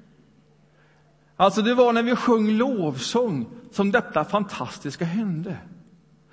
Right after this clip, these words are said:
Sjung med i lovsången som om du trodde på detta. Bara stig in i det. I lovsången finns en enorm kraft. Sjung med i den.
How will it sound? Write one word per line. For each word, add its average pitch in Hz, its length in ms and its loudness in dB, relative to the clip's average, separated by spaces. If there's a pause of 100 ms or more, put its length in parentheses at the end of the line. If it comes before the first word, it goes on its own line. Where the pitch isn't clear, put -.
Sjung 262 340 2
med 294 260 2
i 294 40 2
lovsången 214 600 -2
som 220 140 -2
om 226 120 -2
du 240 100 -4
trodde 208 460 -4
på 240 60 -2
detta. 220 200 -2
Bara 226 360 2 (160)
stig 240 380 -2
in 247 280 -2
i 247 60 0
det. 180 160 0
I 220 160 2
lovsången 233 840 0
finns 147 420 -4
en 165 280 -4
enorm 202 760 -2
kraft. - 800 -16 (120)
Sjung 214 260 0
med 214 140 -2
i 208 60 -4
den. 107 280 -10